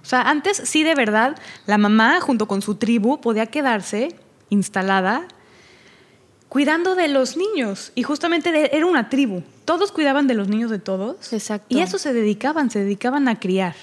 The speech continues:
Speaker 1: ¿no?
Speaker 2: Ujú.
Speaker 1: Era muy bonito antes porque te re-, ne-, podías hacer mil cosas, eh,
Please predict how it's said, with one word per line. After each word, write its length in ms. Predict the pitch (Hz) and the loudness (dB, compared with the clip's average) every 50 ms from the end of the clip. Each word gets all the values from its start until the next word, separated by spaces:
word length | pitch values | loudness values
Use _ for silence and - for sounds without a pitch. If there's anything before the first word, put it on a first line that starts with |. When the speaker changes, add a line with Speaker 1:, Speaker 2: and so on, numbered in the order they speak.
| - _ _ _ _ | -20 _ _ _ _
Speaker 1:
¿no? 220 | 190 196 254 392 - - - _ _ _ - | -4 -4 -4 -4 -4 -8 -18 _ _ _ -12
Speaker 2:
Ujú. 440 | - 233 214 196 202 208 220 226 220 220 - - | -8 -6 -6 -6 -6 -6 -6 -6 -6 -6 -6 -4
Speaker 1:
Era 100 | 208 202 | -2 0
muy 140 | 202 220 220 | 0 2 2
bonito 320 | 202 208 233 220 226 240 | 2 0 0 0 0 0
antes 180 | 240 208 - - | 0 -2 -4 -6
porque 240 | - 208 208 202 185 | -8 -6 -6 -6 -6
te 80 | 196 | -6
re-, 120 | 180 180 - | -6 -6 -4
ne-, 200 | - 202 196 196 202 - - _ _ _ _ _ _ _ - | -2 -2 -2 -2 -4 -10 -20 _ _ _ _ _ _ _ -6
podías 340 | - 233 220 254 269 262 - | -4 -2 0 0 0 0 0
hacer 180 | - 302 311 294 | 0 0 0 2
mil 240 | 302 302 311 302 | 2 2 0 0
cosas, 560 | - - 285 262 - - 247 285 359 392 - - - - - - - - - - - - - - - - - - - - _ _ _ _ _ _ _ _ - | 0 0 0 0 2 0 -2 -2 -2 -4 -8 -12 -18 -20 -20 -20 -20 -20 -20 -20 -20 -20 -20 -20 -20 -20 -20 -20 -20 -20 _ _ _ _ _ _ _ _ -2
eh, 400 | 208 214 208 208 202 196 - | 0 2 2 4 2 0 -2